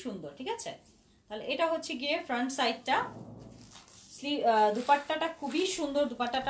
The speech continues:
আমি তখনই দেখিয়েছিলাম। এই যে, sorry, উল্টা দেখাচ্ছি। এটা হচ্ছে দুপাট্টার আঁচলটা, খুবই, খুবই সুন্দর একটা আঁচল। আর এটা হচ্ছে দুপাট্টার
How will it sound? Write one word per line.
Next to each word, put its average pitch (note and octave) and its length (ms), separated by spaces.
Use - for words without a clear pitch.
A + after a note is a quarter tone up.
আমি C4 80
তখনই C#4+ 380
দেখিয়েছিলাম। C#4 520
এই A#3 140
যে, C#4+ 60
sorry, D#3 200
উল্টা A#3 220
দেখাচ্ছি। G3 400
এটা D#4 200
হচ্ছে D#4+ 280
দুপাট্টার B3+ 380
আঁচলটা, B3+ 420
খুবই, C#4 240
খুবই D#4 200
সুন্দর C4 280
একটা C#4 120
আঁচল। F4 240
আর G3+ 80
এটা F4 200
হচ্ছে F4 240
দুপাট্টার A#3+ 340